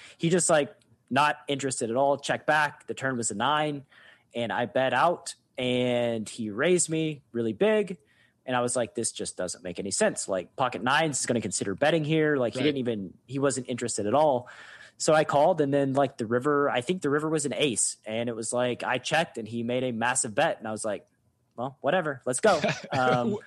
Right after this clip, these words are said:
Speaker 2: w-, when a scare card is not scare card, that's what Phil Galfond used to say in two thousand eight. <laughs>
Speaker 1: Yeah, when a scare card is not a scare card. Um, I think
Speaker 2: Right.
Speaker 1: that just that hand, maybe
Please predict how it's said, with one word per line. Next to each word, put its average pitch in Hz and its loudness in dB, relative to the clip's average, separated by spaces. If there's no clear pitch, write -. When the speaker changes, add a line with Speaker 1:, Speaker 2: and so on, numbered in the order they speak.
Speaker 2:
w-, 226 0
when 226 4
a 214 2
scare 226 2
card 208 2
is 180 0
not 196 -2
scare 160 -2
card, 143 -4
that's 151 -4
what 151 -4
Phil 151 -2
Galfond 151 -6
used 156 -6
to 147 -10
say 151 -2
in 147 -8
two 165 -2
thousand 151 -4
eight. 156 -4
<laughs> - 0
Speaker 1:
Yeah, - 4
when 247 2
a 127 0
scare 165 4
card 156 2
is 127 -2
not 131 2
a 131 -2
scare 113 -2
card. 90 -8
Um, 117 -2
I 139 2
think 247 2
Speaker 2:
Right. 180 -2
Speaker 1:
that 196 2
just - 0
that 180 2
hand, 147 0
maybe 135 0